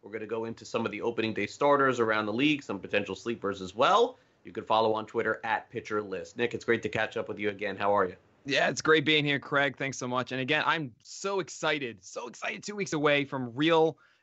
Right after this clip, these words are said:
Speaker 2: M L B baseball happening, things to actually talk about, storylines coming to fruition. Oh, I cannot wait for it.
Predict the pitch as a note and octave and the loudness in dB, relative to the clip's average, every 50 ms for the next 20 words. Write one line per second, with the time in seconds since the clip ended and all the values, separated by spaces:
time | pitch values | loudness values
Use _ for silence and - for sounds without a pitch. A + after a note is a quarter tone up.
0 | _ _ - D3+ D#3+ F3 F3+ F3 D#3+ C3 D#3 D#3 D#3 D3 F2+ B2+ A#2 A#2+ C3+ C#3+ | _ _ -2 0 2 2 4 2 2 2 2 2 2 2 0 -4 -2 -2 0 0
1 | C3+ - - C3+ C3 B2 - C3 C3 B2+ B2+ - C3 B2 B2 B2 B2 A#2 - C#3+ | -2 -2 -2 -4 -4 -4 -2 -2 -2 -2 -2 -2 -4 -4 -4 -4 -4 -6 -8 -8
2 | C#3 - - - B2+ C#3 - - A2+ - - C#3 C3+ - - C#3 C3 - - - | -8 -6 -4 -2 -2 -2 -4 -8 -14 -4 -2 -2 -2 0 -2 -6 -6 -6 -8 -8
3 | - C3+ C3 C3+ C3+ C3+ C3+ C3+ C#3 C#3 C3+ C3 - - - C#3 C3+ C#3 B2+ - | -6 -4 -2 -2 0 0 0 0 0 0 0 -2 -4 -6 -6 -6 -6 -6 -6 -4
4 | - B2 A#2 A2+ B2+ C3 - - B2+ B2 A#2 A2+ - - - - _ _ _ _ | -4 -2 0 2 2 2 2 2 0 -2 -2 -6 -10 -16 -20 -20 _ _ _ _
5 | _ _ - A#2+ B2 A#2 A2+ - C#3 C3 A#2+ A#2 G#2+ G2 G#2 G#2+ G#2+ G2+ - - | _ _ 0 2 2 2 0 -2 -2 -2 0 0 0 0 -2 -6 -8 -8 -8 -8
6 | G2+ G2+ G2 F#2 | -8 -8 -8 -10